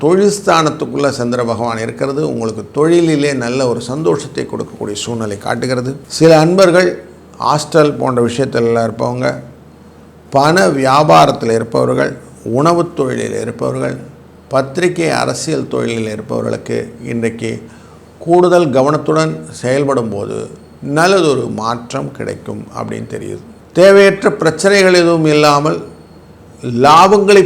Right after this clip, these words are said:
பெருக்கிக் கொள்ளக்கூடிய வாய்ப்புகளை நீங்கள் இன்றைக்கு அதிலிருந்து பணம் பண்ணுறதுக்கான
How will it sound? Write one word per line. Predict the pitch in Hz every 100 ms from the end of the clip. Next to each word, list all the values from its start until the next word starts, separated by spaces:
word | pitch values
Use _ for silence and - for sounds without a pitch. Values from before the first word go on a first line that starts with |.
| -
பெருக்கிக் | 180 170 180 165
கொள்ளக்கூடிய | 156 156 151 143 131
வாய்ப்புகளை | 139 135 139 135 160 139
நீங்கள் | 127 123 131 120
இன்றைக்கு | 113 107 - 156 -
அதிலிருந்து | 117 110 104 127 - - - -
பணம் | 104 110 110
பண்ணுறதுக்கான | 110 110 104 107 107